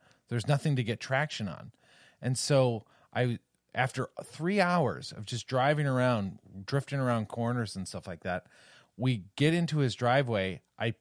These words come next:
press the brake and we go into a slide, and I n-, hit his, uh, basketball hoop. They have a cemented in basketball hoop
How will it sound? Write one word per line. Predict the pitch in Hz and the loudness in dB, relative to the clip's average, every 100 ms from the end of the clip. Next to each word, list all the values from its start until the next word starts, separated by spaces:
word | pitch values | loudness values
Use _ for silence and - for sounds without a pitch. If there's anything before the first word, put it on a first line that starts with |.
| - | -8
press | - 147 - | -2 -2 0
the | 127 | -4
brake | - 131 120 - | 2 2 2 -2
and | 123 | -2
we | 120 | -2
go | 110 131 | 0 0
into | 139 135 | 0 0
a | 117 | -2
slide, | - - 117 98 - _ | -4 -4 -4 -4 -10 _
and | 123 127 | -2 0
I | |
n-, | 117 110 113 - _ _ _ | 2 0 -2 -6 _ _ _
hit | - - - 170 - | -16 -2 6 6 6
his, | - 143 135 123 113 - - - _ _ _ _ _ _ - - | -2 2 4 4 2 -4 -10 -18 _ _ _ _ _ _ -12 -2
uh, | 104 98 87 69 - _ | 2 2 0 -2 -8 _
basketball | 131 165 - 110 92 | 6 6 4 -2 -2
hoop. | 87 - - - - - _ - | -4 -10 -14 -20 -20 -20 _ -2
They | 123 | 2
have | 120 113 | 4 2
a | |
cemented | - 127 120 127 135 | 0 2 2 2 2
in | 123 107 | 2 4
basketball | 101 123 - 135 139 | 4 4 0 2 4
hoop | 135 185 - | 4 2 -2